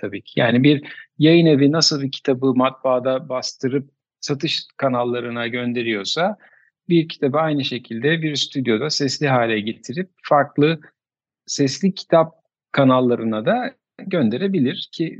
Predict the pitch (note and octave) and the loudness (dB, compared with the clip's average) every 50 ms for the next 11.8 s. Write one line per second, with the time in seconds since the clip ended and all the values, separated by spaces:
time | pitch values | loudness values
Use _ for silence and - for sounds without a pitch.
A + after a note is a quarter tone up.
0 | G3+ E3+ D3+ D3+ E3 D#3+ D3 D3 C3+ B2+ B2 B2 B2 A2+ A2 A2+ C3+ E3+ F#3+ E3 | -10 -8 -4 -2 0 2 4 4 4 4 4 2 2 4 4 4 4 4 4 4
1 | D3 D#3+ E3 - - E3 F3 F#3+ F3 D#3+ C3 - - C3 A2 G#2 G#2+ G#2 G#2 G2+ | 4 2 2 0 -2 -4 -4 0 0 0 -2 0 -2 -2 -2 -2 -2 -4 -8 -8
2 | G2+ G#2 G2 F#2 F#2 G2 G2 C3 F#3 G#3 _ _ _ _ _ _ - - A3+ A3 | -10 -10 -12 -10 -10 -8 -6 -6 -6 -6 _ _ _ _ _ _ 0 0 0 2
3 | A3+ G#3 G3 F#3+ F3+ F#3 F#3 F#3 F#3+ F#3+ F#3 F#3+ F#3 F#3 F#3 F3+ F3+ F3+ - _ | 4 2 2 2 2 2 2 2 2 0 0 -2 -2 0 0 0 0 0 -4 _
4 | - D3+ C3 B2 A2 B2 B2 C#3 D#3+ F#3+ A3+ A#3 G#3 - G#3 F#3 E3 E3 G3 B3 | -2 0 0 0 0 -2 -4 -2 -2 -2 -4 -6 -6 -6 -4 -2 0 0 0 -2
5 | A#3+ - _ _ _ _ _ _ _ _ _ A#3 G#3+ G3 G3 - _ - F3 F#3 | -4 -8 _ _ _ _ _ _ _ _ _ -12 -10 -8 -10 -10 _ -10 -8 -6
6 | - - - - G3 G3+ G#3 G3+ G3 - G3 C#3 A2 - - - F3+ E3+ - - | -4 -6 -6 -2 2 4 4 4 4 4 4 4 4 2 2 0 0 0 0 0
7 | - F#3+ F3 E3+ - - - D#3+ F3+ F#3 F#3 F#3 F#3 F#3 E3 D#3 F3+ G#3 G3+ - | 2 2 2 0 -2 -6 -4 -2 0 0 0 0 0 -2 -2 -2 -2 -4 -4 -2
8 | - - D#3+ D#3+ D#3+ - E3 D#3+ E3 E3 E3 D#3 D#3 D#3+ D#3 D#3+ E3 D#3+ D#3 D#3 | -2 0 0 0 -2 -4 -8 -10 -6 -6 -6 -4 -4 -4 -4 -2 -4 -2 0 0
9 | C#3 A#2+ A#2+ B2+ D3+ D3+ D#3 D#3+ C#3 A2+ A2+ C#3+ F3 _ _ _ E3+ - D3 D#3 | -2 -2 _ -6 -4 -2 0 0 0 0 -2 -4 -10 _ _ _ -20 -12 -8 -6
10 | D#3+ D3+ - - D#3+ D3 C#3+ D3 C#3+ C3+ - D3+ C#3+ C#3 C#3+ C#3 C#3 D3 D3 C#3+ | -6 -4 -4 -2 -2 -2 -2 -4 -4 -6 -6 -6 -6 -6 -6 -6 -2 2 2 2
11 | C#3 C#3+ C#3 C3+ - - - C#3+ C#3+ C#3+ D#3 D#3+ E3 E3 D#3+ | 2 -2 -6 -12 -12 -6 -4 -2 -2 0 0 0 -2 -2 -4